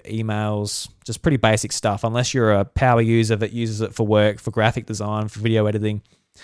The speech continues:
But that's a very small user base. So those Pro lines usually upgrade every one, two years.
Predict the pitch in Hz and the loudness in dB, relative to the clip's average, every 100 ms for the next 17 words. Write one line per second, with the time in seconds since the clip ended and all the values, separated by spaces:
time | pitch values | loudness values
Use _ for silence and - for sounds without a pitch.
0 | - - 135 143 135 127 123 120 - 127 | -18 -2 2 2 2 4 4 2 -4 -4
1 | 113 107 107 110 107 95 90 - - _ | -2 -2 -2 -2 -2 -4 -4 -8 -12 _
2 | _ _ _ _ - - 101 98 98 _ | _ _ _ _ -8 -2 0 0 -4 _
3 | - 123 123 - - 120 120 117 113 110 | 0 2 2 0 0 4 4 4 2 0
4 | 120 113 110 113 110 - 113 113 113 110 | -2 -2 0 0 0 0 2 2 2 0
5 | 107 117 117 131 117 110 131 202 - | 2 0 0 -2 -2 0 0 -2 -6